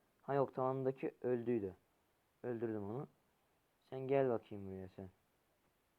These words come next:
Evet, o örümcek nerede? Yalnız top-,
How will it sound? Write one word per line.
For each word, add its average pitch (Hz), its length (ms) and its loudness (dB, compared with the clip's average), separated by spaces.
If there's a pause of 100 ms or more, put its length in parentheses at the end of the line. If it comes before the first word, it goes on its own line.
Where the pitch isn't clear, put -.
(3250)
Evet, 101 580 -8
o - 140 -4
örümcek 123 580 2
nerede? 113 480 -2 (3250)
Yalnız 135 280 0
top-, - 240 -2